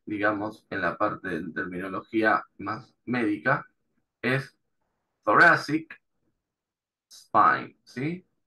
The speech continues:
O T-spine. La letra T en in-, yo digo T-spine porque la letra T en inglés sola se pronuncia T. Thoracic, torácica.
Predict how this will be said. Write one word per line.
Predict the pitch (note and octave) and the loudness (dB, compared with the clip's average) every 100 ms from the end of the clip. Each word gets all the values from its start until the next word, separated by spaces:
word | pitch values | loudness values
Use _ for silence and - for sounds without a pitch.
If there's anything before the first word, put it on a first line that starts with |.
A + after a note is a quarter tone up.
| _ _ _ _ _ _ _ _ - | _ _ _ _ _ _ _ _ 0
O | A#2 - - _ _ _ | 2 2 -4 _ _ _
T-spine. | D3+ C#3 C3+ - _ - - - - - - _ _ _ - | -4 -4 -6 -12 _ -20 -8 -4 -4 -6 -14 _ _ _ -4
La | A#2 | -2
letra | A#2+ C3+ C#3 C3+ | 0 0 0 0
T | C#3+ C#3 | 0 -4
en | C#3 | -4
in-, | C#3 - | -8 -10
yo | - | -8
digo | A#2+ B2+ B2 | -4 -2 -4
T-spine | - D#3 D3 - D#3 D#3+ | -4 -6 -6 2 2 2
porque | B2+ A#2 | -2 -2
la | A#2 | -2
letra | A#2 A#2 B2+ B2 | -2 -2 -2 -2
T | C#3 C3 | -2 -2
en | C3 | -4
inglés | C3 C3+ C#3 C3 | -6 -2 -2 -4
sola | - C#3+ B2+ B2 - _ _ | -2 2 2 0 -2 _ _
se | D3 | -2
pronuncia | C#3 B2+ C3 C3 C3+ C3+ - _ | 0 -2 -4 -6 -4 -4 -6 _
T. | - A2+ - _ _ _ _ _ _ _ _ _ _ _ _ | -10 -10 -10 _ _ _ _ _ _ _ _ _ _ _ _
Thoracic, | C3+ F#3 D3 - A2+ - - _ _ _ _ | 6 8 6 2 -4 -6 -20 _ _ _ _
torácica. | C3 C#3+ F3 - A#2+ G2+ D#2 - | 2 6 6 2 -6 -4 -4 -4